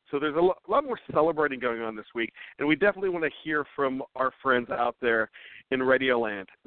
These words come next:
So, um, actually, well, Blog Land or Blog Talk Land or whatever you wanna call it. Um, so we are looking at, uh, this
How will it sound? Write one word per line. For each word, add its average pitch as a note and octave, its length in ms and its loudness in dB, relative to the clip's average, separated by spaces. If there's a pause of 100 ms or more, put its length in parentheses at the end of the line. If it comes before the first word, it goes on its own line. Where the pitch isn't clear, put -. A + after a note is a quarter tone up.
(100)
So, B2+ 280 4
um, A#2+ 220 2
actually, C3+ 400 -4 (120)
well, A#2+ 160 -2
Blog C3 360 4
Land G#2 380 -4 (180)
or A#2+ 180 -6
Blog C#3 340 2
Talk - 280 -4
Land A2+ 380 -4 (260)
or A#2+ 100 -4
whatever D#3 300 4
you C#3+ 100 -2
wanna A2+ 180 -6
call G2+ 300 -4
it. F2+ 80 -12 (380)
Um, C3+ 260 2 (140)
so D3+ 80 -8
we E3+ 200 -8
are G3 120 2
looking D#3+ 400 -2
at, D3 100 0 (160)
uh, C3+ 360 4 (120)
this - 100 -10